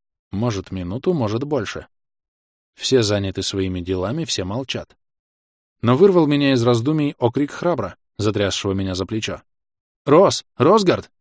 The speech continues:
«Да!» Очнулся я и, в свою очередь, схватил алхимика за плечо. «Я знаю слабое место Афросия». «Ты его в небе углядел?» — удивился парень. «Нет, погоди, надо обдумать.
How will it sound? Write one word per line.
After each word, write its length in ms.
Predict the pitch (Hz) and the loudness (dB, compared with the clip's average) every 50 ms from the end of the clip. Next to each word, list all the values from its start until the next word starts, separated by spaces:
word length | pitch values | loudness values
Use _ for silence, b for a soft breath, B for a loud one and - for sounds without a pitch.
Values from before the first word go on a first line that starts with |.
| _ _ _ _ _ _ _ - | _ _ _ _ _ _ _ -12
«Да!» 520 | 147 151 160 190 208 196 123 87 - - _ _ _ _ _ _ _ _ _ _ | -12 -10 -6 -4 -4 -4 -4 -6 -10 -16 _ _ _ _ _ _ _ _ _ _
Очнулся 640 | _ - 87 - - - 110 107 107 - - 92 90 | _ -10 -8 -8 -6 -4 -4 -4 -4 -4 -4 -4 -2
я 180 | 98 120 131 | -2 0 0
и, 60 | 127 - | 0 -2
в 60 | - | -2
свою 320 | - 101 98 95 95 98 | -4 -2 -2 0 2 2
очередь, 360 | 117 131 117 135 123 120 113 | 2 2 0 0 -2 -2 -2
схватил 400 | - - - 104 101 - 139 139 | -4 -4 -2 -2 -2 0 0 0
алхимика 480 | 123 110 98 - 101 95 95 92 - 98 | 0 0 0 -4 -6 -6 -6 -4 -6 -4
за 100 | 92 98 | -4 -4
плечо. 380 | - 107 107 98 - - - - _ _ _ _ _ _ _ _ _ _ _ _ _ _ _ _ _ _ | -4 -6 -6 -6 -6 -10 -12 -16 _ _ _ _ _ _ _ _ _ _ _ _ _ _ _ _ _ _
«Я 360 | - - 85 82 107 120 127 131 | -12 -10 -6 -2 0 2 2 2
знаю 460 | 123 123 147 156 170 165 156 123 110 | 2 0 -2 -2 -2 0 0 -2 -2
слабое 500 | - - 127 127 127 120 113 113 113 117 | -2 2 4 6 6 6 6 4 2 4
место 420 | 120 127 127 113 - - 113 110 117 | 4 2 2 2 0 0 0 0 0
Афросия». 580 | 117 - 156 151 120 - - 95 76 71 - _ _ _ _ _ _ _ _ _ _ _ _ _ _ _ _ | 0 0 -2 0 0 0 -2 -6 -8 -12 -16 _ _ _ _ _ _ _ _ _ _ _ _ _ _ _ _
«Ты 120 | - 160 160 | -4 0 2
его 220 | 147 139 160 156 | 2 4 4 2
в 80 | 131 151 | 2 2
небе 260 | 190 233 262 226 226 | 2 0 2 4 4
углядел?» — 520 | 175 131 123 123 117 110 104 90 76 - _ _ _ _ _ _ _ _ _ _ _ - | 4 4 4 0 0 0 -2 -4 -6 -8 _ _ _ _ _ _ _ _ _ _ _ -8
удивился 500 | 101 92 90 90 85 82 80 - 104 95 | -8 -6 -6 -6 -8 -8 -8 -6 -8 -6
парень. 360 | - - - - 69 67 - _ _ _ _ _ _ _ _ _ _ _ _ _ _ _ _ _ _ _ _ _ _ - | -6 -6 -6 -6 -8 -16 -20 _ _ _ _ _ _ _ _ _ _ _ _ _ _ _ _ _ _ _ _ _ _ -4
«Нет, 360 | 127 113 104 92 82 _ - _ _ _ - | -2 -2 -2 -2 -6 _ -14 _ _ _ -10
погоди, 340 | 107 113 120 120 104 90 82 | -2 2 2 2 2 -2 -6
надо 240 | 90 101 104 117 113 | -6 -2 0 2 2
обдумать. 440 | 107 110 110 101 87 80 - - | 2 2 -2 -4 -4 -6 -12 -16